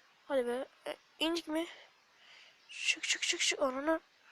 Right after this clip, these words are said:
dedim bizim adam bana vurdu. Işık tutacağım. Abi bize mi atıyor ya? Şu an şu silahı bulmam bile.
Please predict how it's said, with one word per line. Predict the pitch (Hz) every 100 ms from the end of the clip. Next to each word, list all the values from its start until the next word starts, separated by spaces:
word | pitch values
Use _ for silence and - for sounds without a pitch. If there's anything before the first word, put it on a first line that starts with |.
| - - - -
dedim | 262 262
bizim | 247 254 262
adam | 247 226
bana | 233 254 262 -
vurdu. | 233 220 240 - - _ _ - - - _ _ _ _ _ _ - - - - - - - - - - - _ _ _ - - - - -
Işık | - -
tutacağım. | - - - 233 - - _ _ _ _ _ - - - -
Abi | 262 247 240
bize | 240 285
mi | 330 277
atıyor | 254 262 247
ya? | 240 233 226 226 240 - - _ _ _ _ _ _ _ _ - _ _ _ _ _ _ - - 294
Şu | - 285
an | 302
şu | 294 - 277
silahı | - 277 285 247
bulmam | 254 269 311 294
bile. | 247 247 285